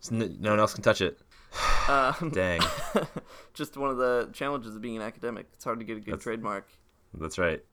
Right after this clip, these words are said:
Speaker 2: Um, so, <laughs> uh, we had an episode planned about violence, um, and we were just gonna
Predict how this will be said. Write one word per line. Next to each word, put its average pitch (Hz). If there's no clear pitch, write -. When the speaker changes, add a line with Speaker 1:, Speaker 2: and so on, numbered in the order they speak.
Speaker 2:
Um, 143
so, 156
<laughs> -
uh, 147
we 143
had 208
an 220
episode 147
planned 127
about 120
violence, 117
um, 110
and 107
we 117
were 110
just 107
gonna 104